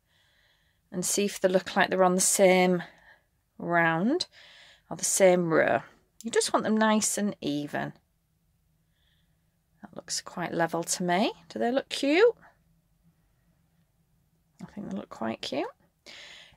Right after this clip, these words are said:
Take them off and put them on as many times as you need to.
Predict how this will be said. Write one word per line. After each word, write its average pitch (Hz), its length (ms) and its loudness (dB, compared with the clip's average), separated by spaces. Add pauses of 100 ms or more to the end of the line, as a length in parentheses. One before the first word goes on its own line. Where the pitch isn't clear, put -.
Take - 220 0
them 370 140 4
off 208 260 4
and 202 140 -4
put - 160 -4
them 240 120 -2
on 214 200 2
as 190 120 -2
many 226 400 2
times 226 440 -2
as 226 120 -4
you 233 80 -2
need 190 280 -2
to. 147 320 -2